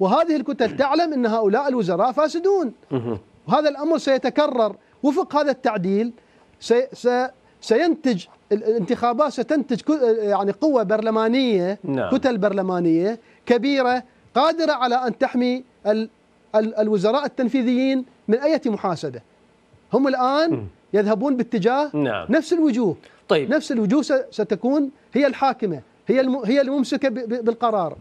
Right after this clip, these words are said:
Speaker 2: أها.
Speaker 1: هي الممسكة بشؤون، بأمور العراق. هذا الذي سيحدث.
Speaker 2: نعم دكتور حميد، يعني ب-، بهذا المعنى أنت تقول، وأنا و-، يعني ربما أكرر تعليقا كتبه أحد الساخرين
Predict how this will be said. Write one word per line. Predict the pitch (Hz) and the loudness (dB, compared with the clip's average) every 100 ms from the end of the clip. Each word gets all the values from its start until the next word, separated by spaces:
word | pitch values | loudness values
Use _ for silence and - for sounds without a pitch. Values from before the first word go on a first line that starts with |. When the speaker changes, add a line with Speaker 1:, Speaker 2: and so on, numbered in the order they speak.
| - - | -14 -4
Speaker 2:
أها. | 131 262 | 0 2
Speaker 1:
هي | 294 | 2
الممسكة | 277 302 - 269 277 269 | 2 0 0 0 2 2
بشؤون، | 214 214 254 254 226 | -2 -4 -2 -2 0
بأمور | 262 233 233 | 0 2 2
العراق. | 220 196 170 - _ - | 2 0 0 -4 _ 0
هذا | 330 | 0
الذي | 339 311 226 | 2 0 0
سيحدث. | 208 143 131 - _ | -2 -4 -12 -16 _
Speaker 2:
نعم | 165 165 | 0 2
دكتور | 196 202 214 233 | 2 0 2 2
حميد، | 196 240 214 | 2 2 0
يعني | 196 | 0
ب-، | 180 170 156 | -2 -6 0
بهذا | 190 208 | 2 2
المعنى | 196 185 196 180 165 | 2 2 2 0 0
أنت | 151 147 | -2 -4
تقول، | 160 170 151 | -4 -2 0
وأنا | 127 127 | 0 0
و-، | 120 | 0
يعني | 117 101 113 | 0 -2 -2
ربما | 117 120 120 113 | -2 0 -2 -2
أكرر | 101 135 113 | -2 -4 -4
تعليقا | 123 110 131 117 107 | -4 -6 -4 -6 -8
كتبه | 113 107 110 110 107 | -10 -10 -6 -4 -6
أحد | 107 107 95 | -6 -8 -10
الساخرين | 87 - 117 120 127 104 | -12 -6 -6 -4 -4 -4